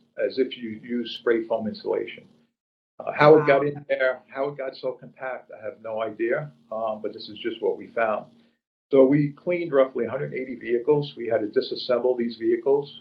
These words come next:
Speaker 1: We had to wash them down, vacuum them, and get these vehicles back in service. Now that, we did that over,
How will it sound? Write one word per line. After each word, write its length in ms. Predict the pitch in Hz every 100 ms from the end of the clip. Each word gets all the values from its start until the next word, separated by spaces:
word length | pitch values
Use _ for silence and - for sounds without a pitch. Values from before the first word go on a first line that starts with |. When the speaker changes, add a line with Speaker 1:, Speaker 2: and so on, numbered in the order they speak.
| -
Speaker 1:
We 120 | 110
had 160 | 110 101
to 60 |
wash 380 | 98 107 113 -
them 180 | 117 110
down, 380 | 110 113 110 110
vacuum 420 | 101 110 117 110
them, 240 | 107 104 - _ _ _ _ _ 113
and 420 | 110 107 107 98
get 160 | 117
these 200 | 113 107 113
vehicles 320 | 113 113 113
back 300 | 113 110 104
in 80 | 98
service. 520 | - 160 127 104 -
Now 100 | 123
that, 240 | 147 139 151
we 140 | 151
did 200 | 147 143
that 180 | 131 120
over, 540 | 113 113 113 107 101